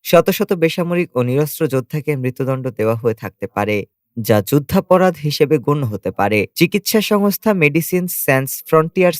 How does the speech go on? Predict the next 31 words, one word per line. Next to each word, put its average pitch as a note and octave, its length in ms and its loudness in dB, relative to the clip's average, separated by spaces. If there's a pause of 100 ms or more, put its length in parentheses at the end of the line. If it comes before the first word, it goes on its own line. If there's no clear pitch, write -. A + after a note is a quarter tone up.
(120)
জানায়, A2+ 360 0 (460)
পালানোর E3+ 380 6 (100)
চেষ্টায় F3 440 2
থাকা C#3+ 260 2
প্রায় B2+ 320 4
পাঁচশো C3+ 440 2
মানুষকে D#3 480 0 (160)
আরএসএফ C#3 460 2 (120)
ও A#2+ 100 0
তাদের A#2 280 2
মিত্ররা C3 440 2
হত্যা B2 380 0
বা A#2+ 200 2
আটক A#2 340 -2
করেছে। G#2 400 -2 (560)
আটক D3+ 260 4 (120)
ব্যক্তিদের D#3 400 0
লিঙ্গ, C3+ 320 -4 (200)
বয়স B2 320 4 (120)
ও A2+ 100 0
জাতিগত C#3+ 520 -2 (140)
পরিচয় C#3 420 0
অনুযায়ী A#2 420 -2 (140)
আলাদা C3 300 2
করা G2 200 -2
হচ্ছে G#2 380 -4 (220)
এবং G#2+ 220 -2 (440)
মুক্তিপণ F#3+ 500 0
দাবি A#2+ 240 2
করা F#2+ 260 -4
হচ্ছে। G#2 340 -4